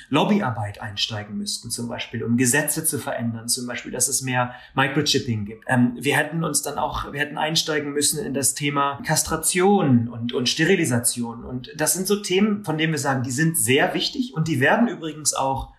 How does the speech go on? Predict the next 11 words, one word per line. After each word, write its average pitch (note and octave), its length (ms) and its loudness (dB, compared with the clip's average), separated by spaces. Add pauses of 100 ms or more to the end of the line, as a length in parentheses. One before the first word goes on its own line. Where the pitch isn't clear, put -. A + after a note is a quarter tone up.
von D#3+ 300 4
Mars C#3+ 400 2
Petcare F3 680 -4
angegangen, E3 840 2 (520)
aber E3+ 340 4
eben F3 220 2
nicht D#3+ 260 0
von D#3 180 -6
der D3 120 0
Marke B2+ 340 0
Pedigree. F#2+ 600 -12